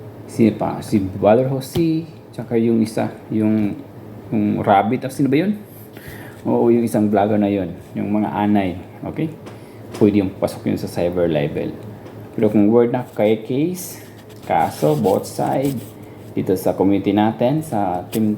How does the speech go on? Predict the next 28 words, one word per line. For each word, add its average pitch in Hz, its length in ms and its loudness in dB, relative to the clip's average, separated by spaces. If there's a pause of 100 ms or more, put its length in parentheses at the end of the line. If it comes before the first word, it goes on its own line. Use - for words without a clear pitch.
(160)
team 101 120 0
Kataram, 113 520 2
of 104 240 -4
course, 104 240 0
sa 85 120 -2
team 104 360 0
ng 98 240 -4
mga 98 180 -2 (140)
an-, 107 280 2 (200)
team 117 160 4
anay, 120 640 2 (960)
ah, 73 160 -4
wala. 76 320 0 (360)
Mm. 76 520 -8
Pero 101 320 4
kung 107 160 4
magbugbugan, 107 720 4
eh, 101 80 2
siguro 95 480 -4
pwede 76 240 -6
yun. 76 240 -6
At - 160 -12
serious - 400 -6
lang. - 160 -2 (480)
Hindi 135 80 6
kung 151 160 6 (160)
magkaso 147 480 0
sila, 113 480 0